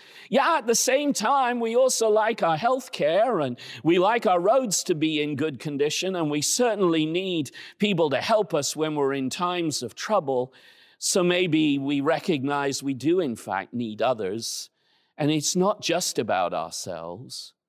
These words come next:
Well, it's the same with our walk with God. It's the same with the mission of the church. Whatever we do, wherever we go, we're going to go together. This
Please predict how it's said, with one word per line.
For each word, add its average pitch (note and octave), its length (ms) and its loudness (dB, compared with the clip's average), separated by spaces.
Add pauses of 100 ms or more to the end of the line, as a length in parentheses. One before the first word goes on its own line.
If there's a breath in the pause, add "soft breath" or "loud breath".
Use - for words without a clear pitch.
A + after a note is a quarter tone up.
(880)
Well, F3+ 140 2
it's G3 160 0
the G3 60 -2
same F3 400 0
with E3 160 2
our D3+ 120 4
walk C#3 380 0
with B2 160 -4
God. F#2+ 440 -4 (880)
It's - 180 -2
the F3 80 -2
same F3+ 400 2
with E3 160 2
the E3 80 -4
mission D#3 480 -4
of C#3 200 -8
the C#3 60 -8
church. - 720 -6 (800)
Whatever F3+ 420 4
we F#3+ 200 2
do, E3 400 2
wherever D#3+ 440 2
we C#3+ 220 2
go, A2+ 600 0 (760)
we're G3 140 2
going G3 320 2
to D#3 100 -4
go D#3+ 240 0
together. C#3+ 800 -6 (920)
This F#3 600 0